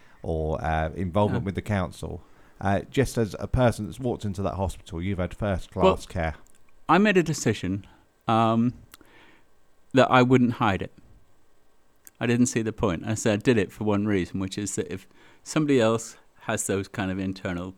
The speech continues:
Speaker 2: pains or whatever, or doubts, go to your doctor. And if one more person goes to their doctor early, that's benefit.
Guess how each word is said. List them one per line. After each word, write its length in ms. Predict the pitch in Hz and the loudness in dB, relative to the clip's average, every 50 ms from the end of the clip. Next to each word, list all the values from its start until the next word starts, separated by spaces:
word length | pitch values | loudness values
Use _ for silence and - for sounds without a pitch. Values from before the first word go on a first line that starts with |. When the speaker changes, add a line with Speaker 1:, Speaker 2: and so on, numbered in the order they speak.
| _ | _
Speaker 2:
pains 460 | - - 101 90 82 82 90 87 - - | -16 -12 -10 -8 -6 -6 -8 -8 -10 -8
or 20 | |
whatever, 360 | 90 92 95 92 85 80 80 85 | -6 -4 -4 -4 -4 -4 -4 -4
or 120 | 87 87 | -4 -4
doubts, 520 | 85 - 98 87 78 78 - - - - - _ _ _ _ _ _ _ _ _ _ - | -2 -2 -2 -2 -2 -4 -10 -16 -20 -20 -20 _ _ _ _ _ _ _ _ _ _ -2
go 120 | 107 101 | -2 -2
to 140 | - - 101 | 0 -2 -4
your 80 | 95 | -4
doctor. 420 | 95 104 95 - - - - 95 - _ _ _ _ _ _ _ _ _ _ _ _ _ _ _ _ _ _ - | -2 -2 -4 -4 -6 -12 -16 -16 -16 _ _ _ _ _ _ _ _ _ _ _ _ _ _ _ _ _ _ -6
And 120 | 113 113 | -4 -4
if 100 | 113 - | -4 -2
one 260 | 131 131 131 139 147 | 4 6 6 6 8
more 200 | 143 135 127 123 | 6 4 4 2
person 420 | 127 - 127 113 107 - - 110 98 | 2 0 0 0 0 -2 -4 -8 -10
goes 300 | - - 117 110 101 - | -4 0 0 0 0 0
to 80 | 104 | -4
their 80 | 101 95 | -4 -2
doctor 400 | 98 104 - - - - 110 104 | -2 -2 -4 -4 -4 -2 0 0
early, 240 | 101 98 87 87 95 | 2 0 0 0 -2
that's 240 | 104 92 - - | -4 -6 -8 -12
benefit. 520 | - _ - 110 104 90 - - - 85 | -12 _ -6 -4 -4 -4 -6 -8 -14 -16